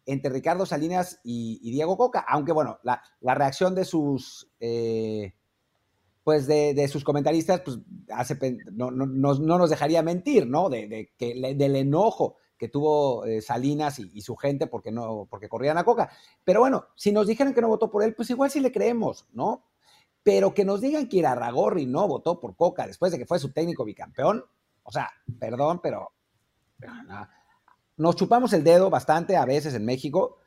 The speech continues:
pero hay también, creo que límites, ¿no? <laughs> De, de, de cuánto nos podemos engañar a nosotros mismos. Y, pues, hasta ahí, ¿no? Creo que ya, ya, ya, ya, ya está claro. Y es, es una extraña declaración de inocencia, pues, que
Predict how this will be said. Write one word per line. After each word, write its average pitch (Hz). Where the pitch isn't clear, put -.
pero 127
hay 117
también, 117
creo 120
que 110
límites, 98
¿no? 139
<laughs> 175
De, 117
de, 104
de 113
cuánto 156
nos 135
podemos 143
engañar 123
a 127
nosotros 120
mismos. 104
Y, 95
pues, -
hasta -
ahí, 85
¿no? -
Creo -
que -
ya, -
ya, 92
ya, 110
ya, 127
ya 139
está 143
claro. 160
Y 151
es, 135
es 143
una 175
extraña 180
declaración 139
de 175
inocencia, 147
pues, -
que 196